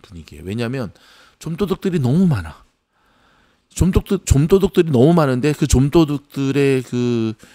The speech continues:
어디서 이렇게 좀도둑이 발생하냐 그랬더니 셀프 체킹하는 데서. 코스코 같은 경우는 이번에 여러분 대대적으로 들어갈 때 아이디 검사를 하는 거를 도입해버렸잖아요. 그쵸? 멤버십 가격도 인수하면서. 알고 봤더니 보통 이제 캐셔에서 코스코의 캐셔들이 이렇게 계산할 때는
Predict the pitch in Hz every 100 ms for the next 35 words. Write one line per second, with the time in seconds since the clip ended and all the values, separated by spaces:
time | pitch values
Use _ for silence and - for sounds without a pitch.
0 | - - 110 143 214 196 165 117 117 143
1 | 131 120 95 90 117 113 107 90 - 101
2 | - 196 202 - - - 95 82 78 78
3 | - _ - - _ - 233 - 202 175
4 | 156 143 135 110 95 101 110 92 95 110
5 | 117 151 127 98 98 78 - _ _ _
6 | _ - _ 120 135 131 - - 92 123
7 | 139 117 113 101 101 92 90 85 85 98
8 | 98 - 120 92 - 80 78 110 113 -
9 | _ - - 160 202 104 127 - 113 -
10 | 95 92 95 85 85 78 78 110 - _
11 | - - _ _ _ _ - 147 196 185
12 | 151 123 117 110 87 78 - 135 165 127
13 | 127 - 202 - 196 165 135 127 - 160
14 | - 131 117 101 - - - 107 - 165
15 | 175 131 113 110 92 - 98 101 120 110
16 | 104 131 131